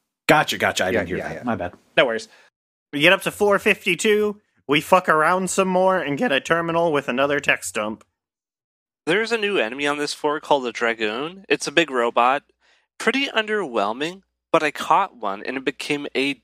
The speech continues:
Speaker 4: devastating commando for me.
Speaker 3: Oh yeah, I caught the, uh, I caught the Orion off the mini boss, uh, on the elevator. That was hella good.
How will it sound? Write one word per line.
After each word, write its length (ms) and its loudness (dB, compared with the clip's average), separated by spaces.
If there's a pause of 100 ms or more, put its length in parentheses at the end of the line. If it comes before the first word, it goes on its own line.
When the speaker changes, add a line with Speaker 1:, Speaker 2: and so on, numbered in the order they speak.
Speaker 4:
devastating 680 -2
commando 680 -6
for 200 -14
me. 260 -14 (720)
Speaker 3:
Oh 120 2
yeah, 180 0
I 60 0
caught 260 2
the, 200 0
uh, 340 0
I 40 -18
caught 300 0
the 140 -2
Orion 500 -2
off 260 2
the 160 -2
mini 280 -4
boss, 520 0
uh, 380 0
on 220 -6
the 180 0
elevator. 640 -2 (400)
That 120 0
was 140 -4
hella 220 -2
good. 360 -6